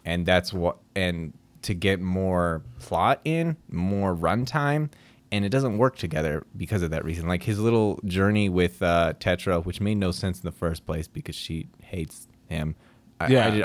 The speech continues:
Speaker 1: I, I didn't
Speaker 2: I thought that
Speaker 1: understand.
Speaker 2: they were like, "Okay, she's gonna try and kill him or something."
Speaker 1: Yeah.
Speaker 2: Not, no.
Speaker 1: There's something, like, it
Speaker 2: Yeah.
Speaker 1: was, it was very much like they didn't even understand the character that they had set up.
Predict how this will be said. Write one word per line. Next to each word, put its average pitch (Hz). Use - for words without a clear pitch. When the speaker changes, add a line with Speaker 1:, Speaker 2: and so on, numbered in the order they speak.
Speaker 1:
I, 92
I 98
didn't 104
Speaker 2:
I 156
thought 180
that 151
Speaker 1:
understand. 131
Speaker 2:
they 143
were 127
like, 117
"Okay, 113
she's 113
gonna 113
try 107
and 104
kill 107
him 95
or 92
something." 92
Speaker 1:
Yeah. 139
Speaker 2:
Not, 101
no. 95
Speaker 1:
There's 127
something, 120
like, 85
it 95
Speaker 2:
Yeah. 107
Speaker 1:
was, 101
it 101
was 101
very 110
much 107
like 90
they 117
didn't 123
even 117
understand 113
the 113
character 104
that 92
they 92
had 90
set 104
up. -